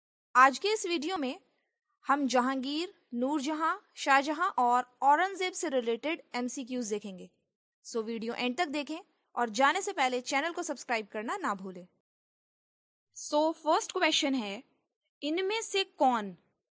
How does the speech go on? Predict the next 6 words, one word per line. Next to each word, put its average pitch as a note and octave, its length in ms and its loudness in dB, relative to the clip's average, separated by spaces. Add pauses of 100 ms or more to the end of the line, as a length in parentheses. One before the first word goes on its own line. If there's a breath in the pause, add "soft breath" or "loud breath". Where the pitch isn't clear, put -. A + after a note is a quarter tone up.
(220)
दरवेश A#3+ 840 0
या C4+ 200 0
जिंदा C4 420 0
पीर D#4+ 300 -4
कहलाता A3 460 -4
है? F#3 220 -14